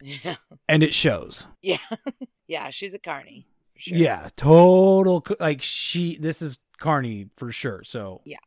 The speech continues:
Speaker 1: And while she was working at the carnival, she met a man named Andrew, who was over twice her age. And so she's nineteen, he's, like, in his forties.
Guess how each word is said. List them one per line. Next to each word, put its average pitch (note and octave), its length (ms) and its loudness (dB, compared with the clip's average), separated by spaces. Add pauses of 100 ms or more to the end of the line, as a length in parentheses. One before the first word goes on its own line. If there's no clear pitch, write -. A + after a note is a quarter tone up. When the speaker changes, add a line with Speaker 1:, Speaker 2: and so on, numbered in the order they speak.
(120)
Speaker 1:
And G3 280 -4
while G3 340 0
she A#3 160 -8
was F3 160 -10
working D#3 320 -10
at C#3+ 100 -12
the C#3+ 60 -18
carnival, C#3 460 -10
she - 200 -10
met E3+ 320 -4
a - 60 -12
man D3 320 -8
named D#3+ 220 -14
Andrew, C#3 720 -14 (160)
who F#3 220 -6
was D3+ 400 -8 (120)
over F#3 340 -6
twice D#3+ 600 -8
her E3 200 -8
age. - 640 -16 (160)
And D#3+ 340 -4
so E3+ 140 -10
she's G3+ 300 -8
nineteen, F#3 480 -8
he's, D3+ 280 -12
like, D3+ 220 -6
in C#3+ 60 -10
his C3 160 -12
forties. - 720 -16